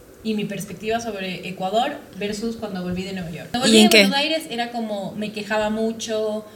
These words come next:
Speaker 1: eh, todo me parecía que era, que, que era mejor en Buenos Aires, em, tal vez yo era más joven también, esto, esto de no poder salir a todos lados y no poder conocer a más gente y no tener más apertura por ese lado me molestaba.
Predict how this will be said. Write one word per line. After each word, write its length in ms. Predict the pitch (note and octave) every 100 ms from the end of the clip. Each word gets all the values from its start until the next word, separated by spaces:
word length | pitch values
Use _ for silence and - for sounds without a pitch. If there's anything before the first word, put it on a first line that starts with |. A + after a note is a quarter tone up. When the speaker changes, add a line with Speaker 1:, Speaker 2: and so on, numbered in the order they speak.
| - - -
Speaker 1:
eh, 360 | G#3+ G#3 G3+ G3+
todo 200 | A3+ A3+
me 100 | G#3+
parecía 380 | G3+ G3+ G#3+ G#3+
que 100 | G#3+
era, 120 | G3+
que, 200 | G3+ F#3+ F#3
que 80 |
era 120 | G#3 G3+
mejor 300 | F#3 G3+ G3
en 100 | G3
Buenos 260 | F#3 F#3
Aires, 840 | G#3 G#3 G#3+ G#3+ G#3 G3+ G3+ G3+ - - - - -
em, 640 | G#3 G3+ G3 G3 F#3+ F#3 - - -
tal 160 | - G#3+
vez 160 | A3 A3+
yo 80 |
era 160 | G#3+ A3
más 180 | G#3+ G#3+
joven 300 | G#3+ A3+ A3
también, 400 | G3+ G#3 G#3+ G#3
esto, 180 | F#3+ A3
esto 260 | G3+ A3
de 120 | G3+
no 120 | G3 G3
poder 240 | G#3 G#3
salir 280 | G#3 G3 G3+
a 100 | G3+
todos 280 | G#3+ G#3 G3+
lados 420 | G3 G3+ G#3 F#3+
y 40 |
no 140 | F#3 F#3
poder 220 | G3 G3
conocer 360 | G#3+ F3+ F#3
a 60 | F#3+
más 220 | F#3+ F#3+
gente 400 | - G3 G3+ G3+
y 80 | F#3+
no 160 | F#3+ F#3
tener 320 | G3 G3 G3
más 260 | F#3+ F#3 G3+
apertura 440 | F#3+ F#3 G3 G3
por 120 | G3
ese 160 | F#3+ G3
lado 280 | F#3+ F#3+ G3+
me 100 | G3
molestaba. 720 | F#3 F3 - G#3 A3 A3+ A3+